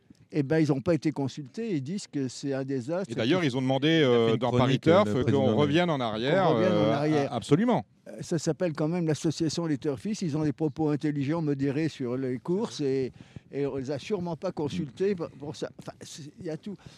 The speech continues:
Speaker 1: Mais il y a des trucs extraordinaires quand même pour, euh, perdre du temps, euh, en pariant. <coughs> vous jouez un cheval et vous dites que vous avez envie d'en jouer un autre pour des raisons, enfin, dans la même course et tout.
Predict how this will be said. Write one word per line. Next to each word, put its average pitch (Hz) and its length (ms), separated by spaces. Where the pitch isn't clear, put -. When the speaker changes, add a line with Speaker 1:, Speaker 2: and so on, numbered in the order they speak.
Speaker 1:
Mais 165 180
il 156 60
y - 20
a 170 60
des 180 120
trucs 214 220
extraordinaires 180 680
quand 147 140
même 147 320
pour, 143 280
euh, 135 120
perdre 156 300
du 143 140
temps, 175 380
euh, 131 200
en 139 120
pariant. 143 440
<coughs> - 400
vous 180 140
jouez 190 200
un 165 80
cheval 220 420
et 165 60
vous 160 100
dites 190 200
que 139 200
vous 135 180
avez 143 160
envie 151 220
d'en 143 180
jouer 156 220
un 143 160
autre 160 200
pour 123 160
des 127 100
raisons, 127 360
enfin, 117 200
dans 120 120
la 131 80
même 127 200
course 147 240
et 113 60
tout. - 140